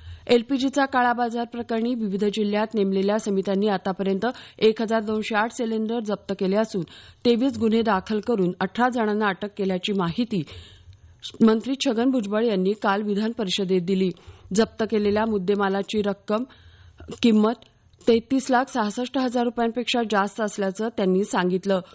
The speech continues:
उद्भवलेली परिस्थिती लक्षात घेता एलपीजीला पर्याय म्हणून रॉकेल उपलब्ध करायचा विचार सरकार करत असून याबाबत मुंबईत उच्च न्यायालयाच्या नागपूर खंडपीठाला पत्राद्वारे कळवलं आहे, अशी माहितीही भुजबळ यांनी दिली. युद्धजन्य परिस्थितीमुळे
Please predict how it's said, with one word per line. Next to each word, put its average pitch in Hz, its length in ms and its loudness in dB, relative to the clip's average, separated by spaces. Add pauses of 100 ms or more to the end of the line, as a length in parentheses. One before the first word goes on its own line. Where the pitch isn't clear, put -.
(180)
उद्भवलेली 240 500 4
परिस्थिती 233 540 -2
लक्षात 220 280 0
घेता 220 320 0
एलपीजीला 202 520 0
पर्याय 196 380 0
म्हणून 202 280 2 (300)
रॉकेल 214 380 2
उपलब्ध 233 400 -2
करायचा 214 440 -2
विचार 208 300 -2
सरकार 190 400 -4
करत 190 300 -4
असून 240 240 0
याबाबत 185 540 0 (260)
मुंबईत 226 380 2
उच्च 233 180 -4
न्यायालयाच्या 247 580 0
नागपूर 233 420 -2
खंडपीठाला 202 720 0 (120)
पत्राद्वारे 220 600 -2
कळवलं 190 360 0
आहे, 202 200 0 (320)
अशी 226 200 2
माहितीही 214 540 0
भुजबळ 196 400 0
यांनी 190 280 2
दिली. 185 260 0 (400)
युद्धजन्य 240 500 2
परिस्थितीमुळे 226 680 -2